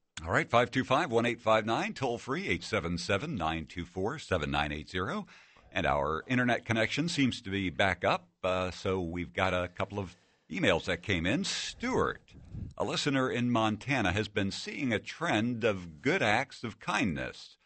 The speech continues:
things such as giving to the needy, clothing the poor,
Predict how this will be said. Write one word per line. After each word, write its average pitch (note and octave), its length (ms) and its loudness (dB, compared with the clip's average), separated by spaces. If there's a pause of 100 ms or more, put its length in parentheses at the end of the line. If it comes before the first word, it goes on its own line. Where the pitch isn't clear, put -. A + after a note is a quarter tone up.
(260)
things A2 340 0
such E2+ 240 -4
as C#2+ 220 -8
giving G#2+ 320 2
to A2 80 2
the G#2+ 100 0
needy, G#2 500 0
clothing G2 400 2
the G#2 80 0
poor, G#2 460 -2